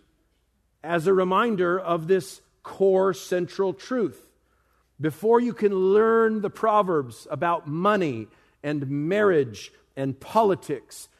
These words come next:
and warfare and sex and ten thousand other things that, that we will look at through the lens of the Proverbs, starting in chapter ten, you start here.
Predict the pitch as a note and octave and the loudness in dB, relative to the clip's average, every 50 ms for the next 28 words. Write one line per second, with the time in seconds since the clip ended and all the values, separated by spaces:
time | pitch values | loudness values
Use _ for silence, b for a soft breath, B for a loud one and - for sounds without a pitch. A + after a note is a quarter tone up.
0 | _ _ D3+ D3 C#3+ C3+ C3 B2+ B2+ C#3+ F3+ G#3 A3+ G3 - - - D#3+ C#3 B2 | _ _ -6 -4 -2 -2 -2 -2 2 6 6 6 6 6 2 -2 -4 -4 -4 -2
1 | A2+ G#2+ G#2 F#2+ b b b b b _ C#3+ C#3 C#3+ B2+ A2 - - - - - | -4 -6 -8 -10 b b b b b _ -6 -4 -4 -6 -8 -12 -14 -12 -6 -4
2 | A3+ A3 G3+ - - _ - - - - - _ _ _ _ _ _ C#3 D3+ D3+ | -2 -2 -2 -4 -10 _ -20 -20 -20 -20 -20 _ _ _ _ _ _ -6 -4 -2
3 | C#3 C#3+ C#3 C3 - - _ - F3+ G3 G3 F3 - G3+ G3+ G3+ B3 B3+ F3 F3 | -2 -2 -4 -6 -10 -16 _ -4 -2 -2 -2 -2 -2 0 4 4 4 4 4 2
4 | A3 G#3 G#3 G3+ G3+ F3+ - G#3 G#3 F#3 D3 C3+ A2 D3+ D3+ D3 C#3+ - b b | 2 2 2 2 0 0 2 2 2 2 0 -4 -4 -2 -2 -2 -2 -4 b b
5 | b b b b _ _ - C#3+ D3 - D#3 D#3+ F#3 G3 G3 F#3+ F#3+ F#3 F3+ F3 | b b b b _ _ -8 -8 -8 -4 -4 -2 0 2 4 6 6 6 4 4
6 | D#3+ - - - B2+ E3 G3 G3+ - - - - C#3+ C#3 C3+ C3 - - - E3+ | 2 -2 -4 -4 2 4 4 4 4 2 -6 -8 -6 -6 -6 -6 -10 -10 -8 -6
7 | F3+ D#3+ D#3 D3 D3 D3+ E3+ F#3 F#3+ F#3+ F#3+ E3+ D3+ F3 D#3 D3 D#3 - - F3+ | -2 -2 0 0 2 4 4 4 2 2 0 -2 -2 -4 -4 -4 -8 -6 -2 0
8 | F3 E3 D#3+ C#3 C3+ A#2+ A2+ G#2+ - - E3 D#3 D#3 D#3+ D#3+ D3 C#3 - - D#3 | 2 2 2 2 -2 -6 -10 -10 -10 -4 -2 -2 0 0 -2 -4 -6 -6 -6 -6
9 | C3 - - D3 B2+ - - E3+ D3+ C3+ A#2+ A2+ A#2 A#2+ A2 _ _ _ _ _ | -6 -8 -10 -16 -16 -10 -8 -6 -6 -6 -8 -10 -14 -20 -20 _ _ _ _ _
10 | _ _ _ _ _ _ _ _ _ _ _ B2 C3+ C#3+ C3 - - - - - | _ _ _ _ _ _ _ _ _ _ _ -6 -6 -6 -6 -6 -12 -16 -6 -2
11 | E3+ D3+ D3 C#3 B2+ - _ _ _ _ _ _ _ _ - - - D#3 D3 B2 | 0 0 0 0 -2 -6 _ _ _ _ _ _ _ _ -20 -14 -10 -6 -6 -6
12 | A2 F#2+ | -6 -8